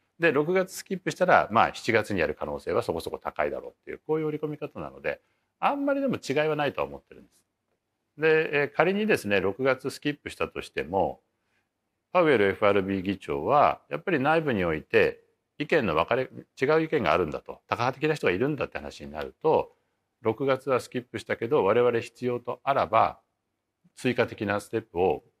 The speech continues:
踏む可能性ありますよっていうことは、これ必ず言うだろうと思うんですね。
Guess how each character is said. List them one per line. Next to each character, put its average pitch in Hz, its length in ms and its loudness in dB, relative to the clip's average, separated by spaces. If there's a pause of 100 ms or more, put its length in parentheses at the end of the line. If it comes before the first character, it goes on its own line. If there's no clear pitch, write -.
(220)
踏 127 40 -4
む 117 240 -2
可 - 120 -2
能 117 120 0
性 - 80 -2
あ 107 120 2
り 139 80 2
ま 160 140 0
す - 120 -4
よ 80 80 2
っ - 20 -12
て - 120 -16
い 67 40 -12
う 69 40 -14
こ - 40 -18
と - 80 -18
は、 64 100 -16 (180)
こ - 60 -10
れ 180 80 -2
必 160 120 -4 (180)
ず 175 100 0
言 160 120 2
う - 20 0
だ 139 100 4
ろ 80 100 0
う - 40 -8
と 135 80 -20
思 123 80 -20
う - 20 -20
ん 123 40 -20
で - 60 -20
す - 80 -20
ね。 139 140 -14